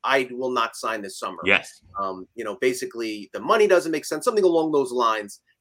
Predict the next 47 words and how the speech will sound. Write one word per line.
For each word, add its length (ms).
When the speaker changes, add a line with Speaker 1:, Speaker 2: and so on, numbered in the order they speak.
Speaker 1:
Um, 260
eh, 60
we'll, 380
we'll 180
take 240
a 40
look 240
again 340
next 260
summer. 300
Um, 260
again, 320
they 80
st-, 260
have 140
him 120
under 160
contract 480
for 160
two 180
more 140
seasons 440
before 360
he 80
has 120
a 40
player 340
option. 340
Um, 240
but 100
right 280
now, 440
I 120
would 180
have 100
said, 340
you 80
know, 220
this 120
is 80
something 240
we, 120
we, 380
we 120
even 220
hinted 220
at 160